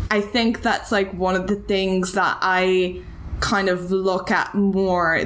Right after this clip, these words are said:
than place is, like, I'll see a character or a situation where I'm like, "Ooh, I wanna, like, deep dive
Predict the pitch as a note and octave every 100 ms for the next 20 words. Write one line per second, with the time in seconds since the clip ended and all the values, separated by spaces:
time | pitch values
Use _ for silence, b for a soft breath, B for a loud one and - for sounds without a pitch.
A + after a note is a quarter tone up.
0 | - F3+ F3+ F3+ F#3+ F#3+ F#3+ F#3+ F#3+ F#3
1 | F3 - F#3 F3 - G3 F#3+ G3 - F3+
2 | - A3 G3 F#3+ G#3 F#3 - F3+ F3+ F#3+
3 | F3+ - F3+ F3 F3 F3+ D#3+ D#3+ F3 E3+
4 | E3+ D#3+ - F#3+ F#3+ E3+ E3+ F3 F3 D#3
5 | - E3 A2 - - B B B G3+ F3+
6 | F#3 F3 - F3 E3+ D#3 D#3+ D3+ - -